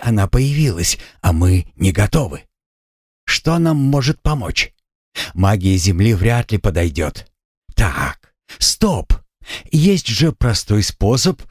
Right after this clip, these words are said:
основанный на принципе эхолокации. Там, правда, используется ультразвук, но, возможно, у меня получится создать сканирующий воздушный импульс.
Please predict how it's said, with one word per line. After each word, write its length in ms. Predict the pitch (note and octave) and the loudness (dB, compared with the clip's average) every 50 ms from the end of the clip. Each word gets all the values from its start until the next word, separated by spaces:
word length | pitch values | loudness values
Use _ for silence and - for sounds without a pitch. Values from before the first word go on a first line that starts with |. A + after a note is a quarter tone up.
| _ _ | _ _
основанный 720 | - D3 C3 - - A#2+ C3+ C#3+ D3+ D#3 F3 D#3+ E3 D#3+ | -2 -2 0 -2 -2 0 0 0 2 2 2 2 2 2
на 140 | D3 C#3+ B2+ | 2 2 0
принципе 600 | - - B2+ C3+ B2+ - D3+ C3+ - D#3 D#3+ - - | 2 2 2 2 2 0 -2 0 0 0 -2 0 0
эхолокации. 960 | A2+ G#2 - - B2+ C3 D3 - - E3+ D3 - - - - C#2+ A#1+ - _ _ _ _ _ _ _ _ - - - - - | -2 -2 0 0 0 0 0 0 0 -2 -2 -2 -4 -6 -6 -6 -8 -12 _ _ _ _ _ _ _ _ -14 -14 -14 -14 -4
Там, 220 | - C3+ C#3+ D3 - | -2 0 0 2 2
правда, 360 | - C#3 C#3 C3+ A#2+ C#3+ C#3 | 2 2 2 0 2 2 2
используется 840 | B2+ - - - D#3 D3+ C#3+ G#2 G#2+ C#3 C#3 B2+ - - D3 D#3 | 2 0 0 0 2 2 2 2 2 2 2 2 0 -2 -4 -2
ультразвук, 800 | - C#3+ D3 C#3 - - E3 F3 D3 D#3 G#3 F#3 A2 - - - - - - | 0 0 0 2 2 0 0 0 2 2 2 0 0 -2 -8 -12 -14 -16 -6
но, 340 | F#2 G2 A2+ A#2+ C#3+ D#3 C#3 | -2 0 2 2 2 0 0
возможно, 640 | F2+ F2 F2 - - D2+ F2 F#2+ F#2 E2+ F#2 A2 G2+ | 0 -2 -2 -2 0 0 0 0 0 0 0 -2 0
у 100 | - G2+ | 0 2
меня 260 | G2+ G2+ A2 G#2+ G#2 | 2 4 2 2 2
получится 640 | - G#2 A2+ C#3+ F#3+ G3 - - G#2+ - - A#2+ G#2+ | 0 0 2 2 2 2 0 -2 -4 -2 -2 -2 0
создать 600 | - - A#2 G2 E2 E2 A#2 C3 D3 - - - - | 0 0 0 0 0 0 0 0 0 -2 -4 -8 -6
сканирующий 800 | - - - C3+ A2+ G#2+ A2 A#2 B2 C#3 C#3 C3 - - - C3 | -8 -4 -2 0 2 4 4 4 4 4 2 2 2 2 0 2
воздушный 580 | F#2+ G#2+ G#2 F2 - B2 A#2 - - - D#3+ | 2 2 0 0 0 0 0 0 0 0 0
импульс. 640 | D3 - F3 G3+ F#3 - - - D2 - - - - | 0 2 0 0 0 2 0 -2 -2 -2 -4 -6 -8